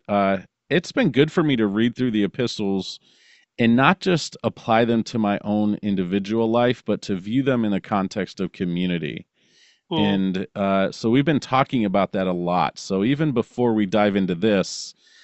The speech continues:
Speaker 1: uh, certainly there's things we c-, need to apply to our own individual lives, but
Speaker 2: Hmm.
Speaker 1: also just keep it, keep, keep in mind that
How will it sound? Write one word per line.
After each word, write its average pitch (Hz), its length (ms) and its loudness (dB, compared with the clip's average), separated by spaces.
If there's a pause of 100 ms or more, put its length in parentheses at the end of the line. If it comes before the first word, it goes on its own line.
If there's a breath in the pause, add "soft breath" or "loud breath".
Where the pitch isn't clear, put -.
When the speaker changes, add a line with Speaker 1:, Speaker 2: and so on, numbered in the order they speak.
(220 soft breath)
Speaker 1:
uh, 95 240 0 (100)
certainly 127 680 2
there's 104 280 0
things 110 340 0
we 101 140 -2
c-, - 180 -20
need 104 320 2
to 98 120 -2
apply 90 320 0
to 87 140 -2
our 87 140 -2
own 85 200 -2
individual 80 600 -6
lives, 78 460 -8 (540 soft breath)
but 110 120 2
Speaker 2:
Hmm. 117 80 6
Speaker 1:
also 135 640 0
just 156 200 -4
keep 165 240 -2
it, 151 220 -2
keep, - 340 -4
keep - 260 -4 (360)
in 117 160 4
mind 110 460 2
that 92 200 -2